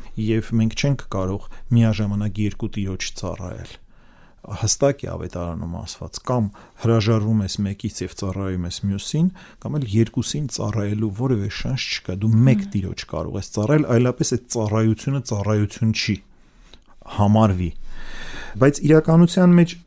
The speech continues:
Speaker 1: շատ հաճախ է սա պատահում, որ մենք իբրև թե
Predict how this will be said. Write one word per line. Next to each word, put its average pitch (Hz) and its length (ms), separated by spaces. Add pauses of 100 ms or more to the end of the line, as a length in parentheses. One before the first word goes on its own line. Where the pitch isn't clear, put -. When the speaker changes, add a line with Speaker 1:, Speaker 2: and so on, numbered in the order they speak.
(120)
Speaker 1:
շատ - 260
հաճախ 110 380
է 98 120
սա - 200
պատահում, 104 560 (240)
որ 131 240
մենք 147 240
իբրև 135 380
թե 123 180